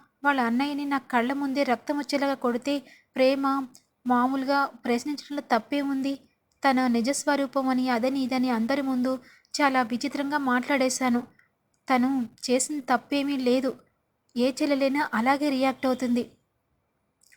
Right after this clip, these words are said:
అని చెప్పేసి అనుకునే లోపల అమూల్య ఇంకా,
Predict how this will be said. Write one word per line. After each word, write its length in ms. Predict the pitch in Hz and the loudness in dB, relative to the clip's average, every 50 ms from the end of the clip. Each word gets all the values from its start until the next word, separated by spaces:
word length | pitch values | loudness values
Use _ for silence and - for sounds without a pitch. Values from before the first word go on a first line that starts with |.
| _ _ _ _ _ _ - | _ _ _ _ _ _ -2
అని 160 | 262 269 285 | -2 0 0
చెప్పేసి 520 | 269 294 269 254 - 285 277 269 - 277 262 269 | 0 -2 -2 0 0 -2 -2 0 -2 -2 -4 -4
అనుకునే 460 | - - 254 247 262 247 302 277 277 262 | -2 -2 -2 -2 0 -2 -4 -4 -2 0
లోపల 400 | 240 233 240 247 - 285 262 247 247 240 247 247 - - _ _ _ _ | 0 0 0 0 0 -2 0 2 0 0 0 -4 -8 -20 _ _ _ _
అమూల్య 460 | 247 247 247 254 285 294 294 277 277 277 277 285 294 - _ - _ _ _ _ _ - | 2 2 2 0 -2 -2 -2 -2 -2 -2 -2 -2 -4 -6 _ -20 _ _ _ _ _ -8
ఇంకా, 320 | 294 285 269 - 277 254 | -6 -6 -2 0 2 2